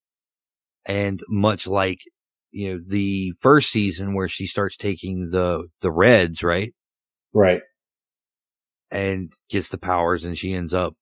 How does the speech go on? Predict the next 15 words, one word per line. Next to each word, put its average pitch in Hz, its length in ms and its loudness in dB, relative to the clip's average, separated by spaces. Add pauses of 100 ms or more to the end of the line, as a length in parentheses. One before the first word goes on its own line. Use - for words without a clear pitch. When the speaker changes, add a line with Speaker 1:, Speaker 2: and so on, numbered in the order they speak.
(140)
Speaker 1:
you 82 180 -10
know, - 140 -10 (240)
fucking 85 300 -4
Simpson 85 360 -6
up. 82 220 -4 (480)
Speaker 2:
Well, 139 80 4
she 190 140 4
did 190 160 12
it 139 60 10
once 127 480 8
in 98 100 0
the 80 140 -6
first 78 240 -4
season, 80 320 -12
right? 90 300 -6